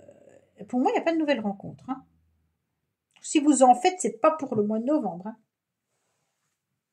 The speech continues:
Vous êtes un petit peu bloqué là, hein. Ouais. On me dit qu'il peut y avoir des disputes dans le passé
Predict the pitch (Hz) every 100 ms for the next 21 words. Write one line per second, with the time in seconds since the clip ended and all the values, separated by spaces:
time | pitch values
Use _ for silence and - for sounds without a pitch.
0 | _ _ _ _ - - - _ _ _
1 | _ _ _ - 254 - 294 285 277 277
2 | - 311 226 247 247 - 151 151 180 240
3 | - _ - 208 214 - _ _ _ _
4 | _ _ _ _ _ - 240 233 233 302
5 | 269 214 254 254 240 233 277 247 208 196
6 | - 269 254 - - 302 302 - 196 -
7 | 196 202 208 226 220 - 262 269 330